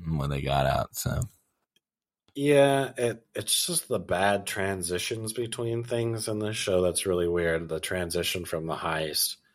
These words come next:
Speaker 2: to the prison is weird, and then when they transition from the prison back to the other place, it's also really weird. They just, like,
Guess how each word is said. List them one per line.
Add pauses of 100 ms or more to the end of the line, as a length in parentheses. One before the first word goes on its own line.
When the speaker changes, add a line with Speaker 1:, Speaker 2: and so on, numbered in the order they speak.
(600)
Speaker 2:
to (720)
the
prison
is
weird,
and
then
when
they (140)
transition
from
the
prison (500)
back
to
the
other
place,
it's (120)
also
really
weird.
They
just,
like,